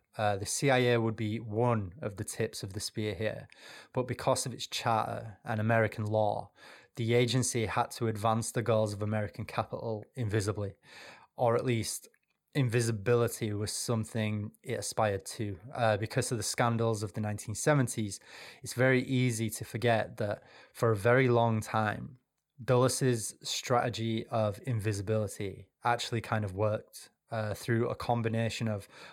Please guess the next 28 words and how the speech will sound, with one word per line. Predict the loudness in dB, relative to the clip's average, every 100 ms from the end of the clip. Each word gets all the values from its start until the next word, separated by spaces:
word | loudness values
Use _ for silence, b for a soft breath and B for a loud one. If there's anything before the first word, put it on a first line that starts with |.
| _
propagandizing | -2 -2 -2 0 2 4 4 2 -2 -4 -6
in | -4
the | -2
media, | 0 -2 -4 -4 -6 -12 _ -8
uh, | -4 -2 -4 -2
more | 0 2
on | 2
that | -2 -4
in | -6 -6
a |
second, | -4 -4 -4 -10 -12 -14 B B B -4
and | -2 2
outright | 2 4 2 0
lying | 0 0 2 0 -4 -10
to | -6 -2
the |
White | 2 2 2
House | 0 0 0 -4 -10 -8
and | -6 -4
to | -4 -4
other | -2 0 0 0 -4
federal | 0 0 2 0
agencies, | -2 -4 -6 -6 -6 -8 -12 B B B B B B 0
uh, | 2 2 2
and | 0
even | 0 0
to | 0 0 0 -4 0
other | 2 4 2